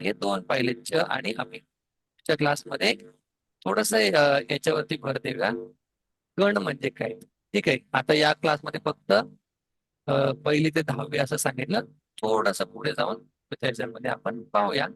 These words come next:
आणि चौथ्या पाठाचे वाक्य आपण सोडूया. आज तिसऱ्या पाठाच्या त्याचा फोटो पाठवतो आणि ग्रुपमध्ये एक लिंक पाठवतो की ते पुस्तक तुम्ही, अ, मागवा,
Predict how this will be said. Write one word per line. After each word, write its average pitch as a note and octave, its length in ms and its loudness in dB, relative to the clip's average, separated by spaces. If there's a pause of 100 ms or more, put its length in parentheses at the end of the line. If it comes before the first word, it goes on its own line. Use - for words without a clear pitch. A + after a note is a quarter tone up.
(440)
आणि C#3 160 -2
चौथ्या C#3 360 -2
पाठाचे C3 380 -2
वाक्य B2+ 300 -2
आपण B2 260 -4
सोडूया. - 420 -8 (500)
आज D#3 240 2 (100)
तिसऱ्या F#3 300 2
पाठाच्या E3 540 2
त्याचा - 460 -8
फोटो D3+ 340 -4
पाठवतो F3 460 -2
आणि F2 220 -4
ग्रुपमध्ये - 580 -2
एक A3 120 0 (120)
लिंक G3+ 360 2 (100)
पाठवतो - 360 -4 (560)
की G2 140 -6 (100)
ते - 60 0
पुस्तक - 380 -8 (120)
तुम्ही, - 280 -6 (680)
अ, B2 220 -2
मागवा, A#2 460 -2